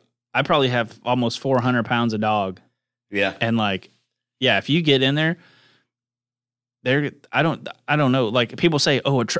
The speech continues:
Speaker 1: uh, unless the dog's trained, it won't just go bite somebody." I'm like, "I don't know, dude. I'm pretty sure if my dogs don't know if someone's in there, their hair stares up and they'll fucking bite
Speaker 2: Yeah.
Speaker 1: somebody." Like, like, I don't think that they would just not. I, I mean, uh, granted, like,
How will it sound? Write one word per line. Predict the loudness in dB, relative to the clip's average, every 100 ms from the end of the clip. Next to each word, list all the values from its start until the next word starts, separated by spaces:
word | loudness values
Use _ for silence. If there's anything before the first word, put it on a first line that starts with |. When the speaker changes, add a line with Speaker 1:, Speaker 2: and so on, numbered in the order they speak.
| -2
Speaker 1:
uh, | -2
unless | 2 2 2
the | 0
dog's | 0 0 -2
trained, | 0 0
it | 0
won't | -4 -4
just | -4
go | -4
bite | -2 -2 -2
somebody." | -4 -6 -6
I'm |
like, | -8
"I | -8 -6
don't | -4
know, | 0 0
dude. | 2
I'm | 2
pretty | 2 0
sure | -2
if | -2
my | 0 0
dogs | 0 -2
don't | -2 -2 0
know | 0
if | 0
someone's | 0 2 2
in | 2
there, | 2
their | 2
hair | 2 0
stares | 0 0
up | 0 0
and | 0
they'll | 0
fucking | -2 -2 2
bite | 2
Speaker 2:
Yeah. | 2
Speaker 1:
somebody." | 0 0 0
Like, | -2 -6 -12 -20 -20 -20 _ _ -2
like, | -2 -2 -12 _ -6
I | -4
don't | -4 -4
think | -6
that | -4 -4
they | -2
would | -2
just | -4 -6
not. | -4 -4 -6 -10 _ _ _ _ _ _ _
I, | 2 4
I |
mean, | 2 2
uh, | 2 2
granted, | 2 2 2
like, | 2 0